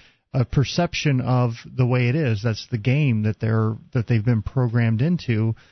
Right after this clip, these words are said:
And once that game's over, it doesn't mean that there's not this other existence out there and that these rules don't always apply unilaterally across the board.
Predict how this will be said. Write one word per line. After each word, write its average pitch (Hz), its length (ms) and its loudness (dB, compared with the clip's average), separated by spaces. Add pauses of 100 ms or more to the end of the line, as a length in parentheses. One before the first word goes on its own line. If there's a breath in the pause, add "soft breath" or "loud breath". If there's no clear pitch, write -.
(180 soft breath)
And 127 240 4
once 139 240 0
that 127 180 0
game's 123 300 2
over, 139 360 0
it 107 80 -2
doesn't 143 300 0
mean 156 240 2
that 110 240 0
there's 107 220 2
not 135 260 0
this 110 180 -4
other 113 540 -2
existence 113 760 0
out 139 240 0
there 113 220 2
and 110 160 2
that 113 180 0
these 110 200 0
rules 117 320 0
don't 123 260 0
always 120 360 2
apply 120 380 -2
unilaterally 113 840 0
across 113 360 -2
the 110 100 -2
board. 127 420 0